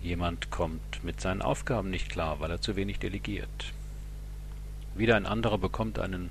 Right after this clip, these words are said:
lukrativen Auslandsjob angeboten und kann sich seit Wochen nicht entscheiden. Jemand ist ein souveräner Projektleiter,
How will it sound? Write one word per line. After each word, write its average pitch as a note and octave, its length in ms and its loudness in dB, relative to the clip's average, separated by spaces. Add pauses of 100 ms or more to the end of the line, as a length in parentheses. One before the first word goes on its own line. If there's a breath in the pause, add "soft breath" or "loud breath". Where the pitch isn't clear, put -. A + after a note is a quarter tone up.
lukrativen G2+ 600 0
Auslandsjob A2 680 0
angeboten A2+ 640 0 (960 loud breath)
und G2 140 -4
kann G2+ 180 2
sich F2+ 300 -2 (200)
seit E2 280 0
Wochen E2+ 320 -2
nicht D#2 240 -2
entscheiden. D#2+ 480 -4 (1400)
Jemand E2+ 380 -2
ist - 220 -4
ein D#2+ 180 -2 (320)
souveräner G2+ 500 6
Projektleiter, G2 760 2